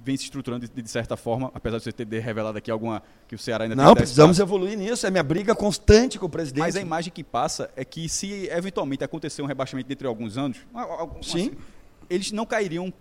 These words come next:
Speaker 1: entre aspas, quebrados. Cla-, salvo se fiz-, se contratar, entre aspas, Ronaldinho Gaúcho pagando cinco milhões.
Speaker 2: Não.
Speaker 1: Aí fizer uma, um negócio desse,
Speaker 2: Não, não.
Speaker 1: um negócio desse. E for assim, disputou o campeonato, infelizmente ficou em décimo sétimo, não cai devendo as calças.
Speaker 2: É,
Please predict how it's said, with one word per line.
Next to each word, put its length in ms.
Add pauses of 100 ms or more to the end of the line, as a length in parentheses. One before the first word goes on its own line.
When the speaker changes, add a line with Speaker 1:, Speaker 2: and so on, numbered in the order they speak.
(140)
Speaker 1:
entre 200
aspas, 260
quebrados. 540
Cla-, 220
salvo 480
se 240
fiz-, 300
se 40
contratar, 400 (140)
entre 160
aspas, 240
Ronaldinho 340
Gaúcho 440
pagando 340
cinco 240
milhões. 240
Speaker 2:
Não. 140
Speaker 1:
Aí 160
fizer 180
uma, 160 (100)
um 60
negócio 320
desse, 220
Speaker 2:
Não, 60 (280)
não. 60
Speaker 1:
um 20
negócio 300
desse. 100
E 40
for 120
assim, 220
disputou 380
o 20
campeonato, 640
infelizmente 320
ficou 120
em 40
décimo 260
sétimo, 420 (240)
não 160
cai 380
devendo 320
as 80
calças. 340
Speaker 2:
É, 60